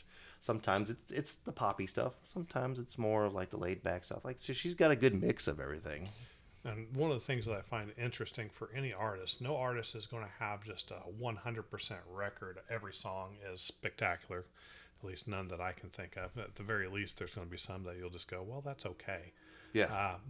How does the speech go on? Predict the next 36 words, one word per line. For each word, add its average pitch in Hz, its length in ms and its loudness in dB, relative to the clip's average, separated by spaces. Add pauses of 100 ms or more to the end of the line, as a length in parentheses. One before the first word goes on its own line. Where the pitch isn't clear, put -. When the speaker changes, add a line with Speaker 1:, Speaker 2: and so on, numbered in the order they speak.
(160)
Speaker 2:
but 107 260 0
to 131 120 -2
me, 127 180 4
it's 107 220 0
a, 101 200 -2
a 104 60 -2
great 131 320 2
artist 117 400 0
that 107 140 -6
can 107 100 -10 (140)
have 113 220 0 (100)
that 101 260 -2 (180)
major 110 380 0
misstep 131 640 0 (100)
on 139 200 0
a 147 40 0
song 156 440 0 (280)
and 104 440 0 (320)
still 123 260 2
go, 117 300 4
"Yeah, 113 220 8
I 98 40 2
still 98 260 -2
love 90 220 0
'em," 87 240 -6
even 101 300 -2
with 98 160 -2
that. 95 260 2 (240)
Maybe 208 320 4
not 143 280 8
that 110 200 8
song. 101 460 6 (420)
I 117 80 0
seem 117 260 2
to 120 100 0
remember 107 340 2